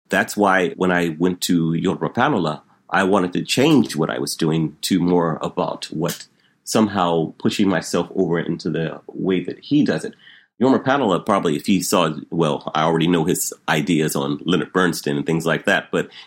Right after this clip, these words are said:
Leonard Bernstein as a student, he probably would pull his hair out, you know what I mean? It was just so,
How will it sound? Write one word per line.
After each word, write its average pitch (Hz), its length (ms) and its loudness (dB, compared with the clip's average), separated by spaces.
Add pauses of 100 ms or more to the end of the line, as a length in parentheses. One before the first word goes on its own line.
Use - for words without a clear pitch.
(120)
Leonard 107 240 4
Bernstein 127 460 4
as 78 80 0
a 82 60 0
student, 95 420 4
he 135 200 6
probably 123 360 2
would 107 360 2 (520)
pull 131 140 6
his 123 120 2
hair 139 260 4
out, 73 300 0
you 98 140 4
know 92 100 4
what 95 120 4
I 95 40 4
mean? 104 460 4
It 104 160 4
was - 260 -2
just - 280 2
so, 127 280 2